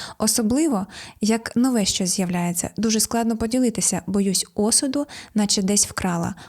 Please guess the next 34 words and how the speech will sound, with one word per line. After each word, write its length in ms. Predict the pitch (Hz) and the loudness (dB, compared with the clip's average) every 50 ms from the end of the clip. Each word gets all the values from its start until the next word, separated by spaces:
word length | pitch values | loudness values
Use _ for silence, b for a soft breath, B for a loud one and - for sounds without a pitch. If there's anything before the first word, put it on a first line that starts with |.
| B B | B B
Борюсь 540 | 208 180 196 190 196 214 254 269 - - - _ _ - | 0 0 2 2 2 2 2 2 0 -2 -4 _ _ 0
з 80 | - | 2
собою". 580 | - - - 214 202 185 185 165 - - - 208 - _ _ - | 2 4 4 2 0 0 0 -2 -2 -2 -4 -6 -10 _ _ -2
Поділіться, 400 | 233 220 277 277 302 - - 233 | 0 2 2 2 2 2 0 0
будь 160 | 208 226 220 | 0 0 0
ласка, 240 | 220 214 - - 202 | 0 0 0 -2 -4
в 60 | - | -4
коментарях, 580 | - 208 208 208 202 220 220 240 294 349 359 - | -2 0 2 2 2 0 0 0 0 -2 -2 -4
чи 380 | - - 240 220 220 220 208 | -2 0 2 2 2 2 2
відчували 580 | 202 208 208 - - 226 233 277 339 349 330 277 | 0 -2 -2 -2 -2 -2 0 0 0 0 0 0
ви 140 | 247 269 269 | 0 -2 -2
колись 360 | - 240 220 208 208 - - - | 0 0 0 0 0 -2 -2 0
сором 560 | - - - - 226 247 285 294 285 220 - - | 0 2 2 2 2 0 0 0 0 0 0 2
і 60 | 220 | 2
незручність 800 | 214 208 202 - 220 233 285 311 - - 247 202 196 - - B B B B | 2 2 2 2 0 0 0 0 0 0 0 0 0 -2 -4 B B B B
за 120 | 214 226 247 | 0 0 2
свій 220 | - - 302 302 | 2 2 2 2
достаток. 600 | 254 247 240 - - 202 185 175 - 185 - - B B B B | 2 2 2 2 0 0 0 -2 -2 -6 -6 -8 B B B B
Не 80 | 233 | 0
знаю, 240 | 226 220 202 196 190 | 2 2 2 2 0
за 80 | 202 214 | 0 0
те, 120 | 214 269 | 0 -2
що 200 | - - - 269 | -2 -2 -2 -2
у 40 | 226 | 0
вас 260 | 214 226 220 - - | 0 0 0 0 0
є 80 | 226 220 | 0 -2
авто, 300 | 214 - - - 202 202 | -2 -2 -2 -2 0 0
за 100 | 208 196 | 0 -2
те, 160 | 202 - 233 | -2 0 -2
що 240 | - - - 226 208 | 0 0 0 -2 0
у 20 | |
вас 280 | 196 208 202 202 - 220 | 0 0 0 -2 0 0
є 80 | 220 | 0
можливість 500 | 214 214 214 214 208 202 214 214 - - | 2 2 2 0 0 0 0 -2 -4 -8